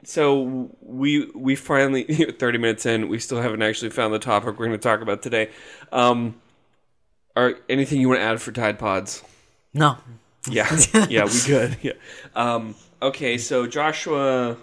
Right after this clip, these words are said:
Speaker 1: I never know how to pronounce this guy's name.
Speaker 2: Yeah, his last name, yeah.
Speaker 1: Joshua F-, Feuerstein? Feuerstein?
Speaker 2: Feuerstein.
Speaker 1: Feuerstein?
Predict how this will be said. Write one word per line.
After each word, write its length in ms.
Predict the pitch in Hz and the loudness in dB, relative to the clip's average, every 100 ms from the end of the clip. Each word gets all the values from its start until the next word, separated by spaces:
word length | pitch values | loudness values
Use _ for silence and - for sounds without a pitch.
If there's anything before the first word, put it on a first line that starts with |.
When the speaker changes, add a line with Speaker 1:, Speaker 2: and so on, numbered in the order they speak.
| - - | -18 -20
Speaker 1:
I 160 | 117 117 | -16 -12
never 240 | 110 101 | -10 -10
know 80 | 101 | -10
how 100 | 101 | -12
to 60 | |
pronounce 300 | - 107 90 | -12 -10 -10
this 80 | - | -8
guy's 280 | - 92 - | -6 -6 -6
name. 220 | 87 90 - - _ _ - | -10 -10 -12 -20 _ _ -16
Speaker 2:
Yeah, 340 | 110 113 92 98 _ - | -8 -6 -8 -10 _ -20
his 180 | 104 | -16
last 320 | 104 107 101 107 | -12 -12 -12 -14
name, 320 | 101 101 101 | -12 -12 -12
yeah. 120 | 101 - | -14 -2
Speaker 1:
Joshua 800 | 143 151 151 175 143 139 135 127 | 4 4 4 2 4 6 6 4
F-, 60 | |
Feuerstein? 2000 | - - - - - 156 - 113 - 123 123 135 139 139 135 - - 147 156 165 160 | 0 -12 -12 -14 -14 -12 -10 -10 -8 -2 2 6 6 6 4 -2 2 4 6 4 2
Feuerstein? 920 | - 139 135 156 170 - 214 226 233 | -2 0 2 2 2 -2 0 0 -2
Speaker 2:
Feuerstein. 760 | 131 131 123 - 123 113 127 123 | -2 -2 -4 -6 -8 -8 -8 -14
Speaker 1:
Feuerstein? 960 | - 139 127 139 - 139 135 165 180 | -14 -2 2 2 0 0 0 0 -2